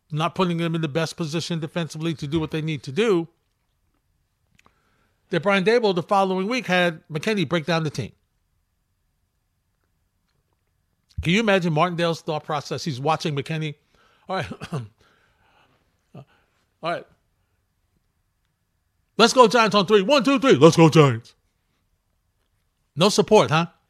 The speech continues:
So now there's bickering there. And listen, let's not pretend that there's never any bickering at any point in time between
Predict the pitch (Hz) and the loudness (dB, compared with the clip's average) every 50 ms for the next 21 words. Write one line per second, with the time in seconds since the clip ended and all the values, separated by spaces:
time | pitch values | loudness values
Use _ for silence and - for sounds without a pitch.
0 | _ _ _ _ _ _ _ _ _ _ _ _ _ _ _ _ _ _ _ _ | _ _ _ _ _ _ _ _ _ _ _ _ _ _ _ _ _ _ _ _
1 | _ - 185 190 208 220 214 214 208 143 135 180 185 180 151 - 131 196 190 190 | _ -6 -4 0 2 2 2 2 0 -2 -2 -2 -2 -2 -2 -4 -2 -2 -2 0
2 | 190 170 165 160 151 135 120 87 - _ _ _ _ _ _ _ _ _ _ _ | -2 -4 -4 -6 -6 -8 -10 -12 -14 _ _ _ _ _ _ _ _ _ _ _
3 | _ 190 202 226 233 220 - - 98 - _ _ _ _ _ _ _ _ _ _ | _ -4 0 0 0 0 0 -6 -12 -16 _ _ _ _ _ _ _ _ _ _
4 | _ - 147 170 269 285 - - 302 277 262 - - 190 165 - - 190 202 196 | _ -6 -2 -2 -2 -2 -2 -4 -2 -2 -2 -2 -4 -6 -6 -4 -4 -2 -2 -2
5 | 127 90 80 82 - _ _ _ _ _ _ _ _ _ _ _ _ _ _ _ | -4 -6 -10 -16 -20 _ _ _ _ _ _ _ _ _ _ _ _ _ _ _
6 | _ _ _ _ _ _ 185 185 180 - 196 170 135 139 143 156 202 240 214 202 | _ _ _ _ _ _ 0 0 2 0 0 0 0 -2 -2 -2 -2 -2 -2 -4
7 | 190 185 - 190 202 180 147 107 - 196 196 - 165 143 135 131 127 147 - - | -6 -4 -2 -2 -2 -2 -2 0 -2 -4 -2 -2 -6 -4 -4 -6 -8 -10 -10 -10
8 | 139 139 165 170 170 165 151 - - 175 175 123 135 131 - - 151 160 139 123 | -8 -6 -4 -4 -4 -4 -6 -6 -8 -10 -10 -8 -10 -14 -10 -6 -4 -4 -4 -4
9 | 117 110 107 117 - 156 - - - 151 139 127 | -6 -8 -12 -10 -10 -10 -10 -8 -8 -8 -8 -10